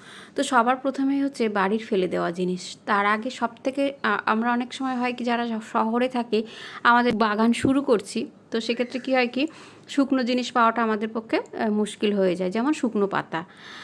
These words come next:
তো এখানে দেখুন, আমি বাড়িতে মোটামুটি সবাই, আ,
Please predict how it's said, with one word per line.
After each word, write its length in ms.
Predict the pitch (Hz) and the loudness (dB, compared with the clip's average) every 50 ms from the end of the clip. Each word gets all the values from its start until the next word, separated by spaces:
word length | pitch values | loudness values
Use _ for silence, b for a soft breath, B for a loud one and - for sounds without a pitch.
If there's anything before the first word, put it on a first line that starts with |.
| B B B - | B B B 0
তো 100 | 254 - | 0 2
এখানে 380 | - 247 262 262 269 294 302 | 4 2 2 4 4 4 4
দেখুন, 320 | 262 254 233 247 302 285 277 | 4 4 2 2 0 0 2
আমি 220 | 247 240 294 330 | 2 2 2 2
বাড়িতে 460 | 294 254 214 196 202 220 220 220 285 | 2 2 2 2 2 0 2 2 2
মোটামুটি 420 | 285 277 262 254 262 269 285 302 349 | 4 4 2 0 0 0 0 0 -2
সবাই, 680 | - 240 202 190 196 202 208 233 254 277 285 294 285 - | 0 0 0 2 2 2 2 4 2 2 2 0 -2 -2
আ, 340 | - - 247 240 233 226 | -4 -4 -2 0 0 0